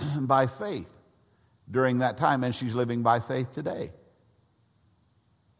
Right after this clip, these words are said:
And we admire someone for that. Yet the reality is,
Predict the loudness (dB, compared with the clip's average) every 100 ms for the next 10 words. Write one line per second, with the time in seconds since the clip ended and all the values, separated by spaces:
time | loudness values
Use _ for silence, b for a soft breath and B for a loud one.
0 | _ _ _ _ 2 4 4 4 4 6
1 | 8 6 4 0 2 0 0 2 4 4
2 | 4 2 2 0 2 6 6 6 4 4
3 | 4